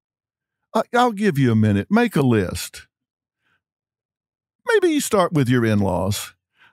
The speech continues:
I don't know, but don't you know people who just don't get it? They just stumble through life. They just don't seem to know where they're going. They ask asinine questions.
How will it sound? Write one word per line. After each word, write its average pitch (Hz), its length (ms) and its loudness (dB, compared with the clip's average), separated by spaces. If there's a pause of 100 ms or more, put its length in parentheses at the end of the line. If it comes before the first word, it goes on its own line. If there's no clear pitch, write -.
(240)
I 269 100 0
don't 147 240 0
know, 120 240 0
but 185 220 -2
don't 311 340 -2
you 214 140 2
know 151 180 2
people 120 440 -2
who 117 260 2
just 110 580 -2
don't 113 480 0 (300)
get 110 240 4
it? 110 320 -2 (960)
They 247 180 0
just 196 260 0
stumble 175 540 2
through 127 320 0
life. 143 540 2
They 135 180 0
just 170 320 0
don't 117 260 2
seem 131 420 2
to 110 60 0
know 131 320 2
where 113 320 2
they're 101 200 0
going. 135 640 2
They 117 240 2
ask 107 360 0
asinine 117 720 2
questions. 123 840 0